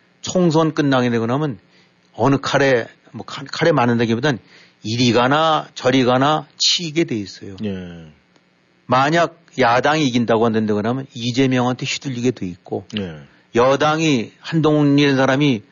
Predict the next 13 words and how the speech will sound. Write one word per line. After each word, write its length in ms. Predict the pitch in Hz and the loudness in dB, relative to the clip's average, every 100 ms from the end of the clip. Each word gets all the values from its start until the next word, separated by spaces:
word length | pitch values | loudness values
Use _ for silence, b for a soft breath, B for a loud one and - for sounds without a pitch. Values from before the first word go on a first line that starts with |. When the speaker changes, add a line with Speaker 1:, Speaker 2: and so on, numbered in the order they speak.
| b b b | b b b
Speaker 1:
이리저리 340 | 127 131 147 139 | -2 2 2 2
방방 520 | - 120 139 147 143 | -2 0 2 2 0
뛰고 180 | 147 131 | 0 2
다니면서 480 | 127 120 120 113 | 2 2 2 2
뭘 140 | 123 123 | 2 2
만들어내고 480 | 113 110 113 107 104 | 2 0 0 0 0
나면 260 | 117 139 - b b b | -2 -2 -6 b b b
그다음부터는 800 | - 135 143 135 120 151 156 - | -2 0 2 -2 -2 -2 -2 -4
그 280 | - 170 | 0 2
공은 280 | 170 135 160 | 2 2 0
한동훈이한테 760 | 147 202 190 185 165 139 117 120 | 0 -4 0 0 2 2 0 -2
가지 440 | 104 95 95 104 147 107 | -2 -2 -2 -8 -10 -12
Speaker 2:
예. 160 | 95 | -12